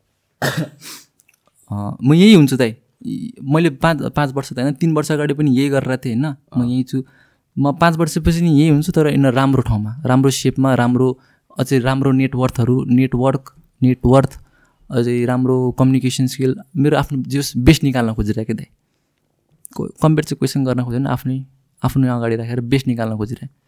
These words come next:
Speaker 1: अनि कम्पनीलाई चाहिँ राम्रो, हाम्रो एउटा गोल छ के दाइ कि क्युब्स ट्रेडिङको,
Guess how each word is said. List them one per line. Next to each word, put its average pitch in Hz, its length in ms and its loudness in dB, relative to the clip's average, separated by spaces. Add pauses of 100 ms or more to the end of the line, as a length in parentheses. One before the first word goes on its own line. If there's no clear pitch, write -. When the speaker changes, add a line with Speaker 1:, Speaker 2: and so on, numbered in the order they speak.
(220)
Speaker 1:
अनि 147 120 2
कम्पनीलाई 147 480 2
चाहिँ 139 160 -2
राम्रो, 123 420 0 (640)
हाम्रो 139 180 2
एउटा 156 160 2
गोल 143 240 -2
छ 139 80 -8
के 143 120 -2
दाइ 139 180 -4
कि 117 540 -4 (800)
क्युब्स 156 200 0
ट्रेडिङको, 127 500 4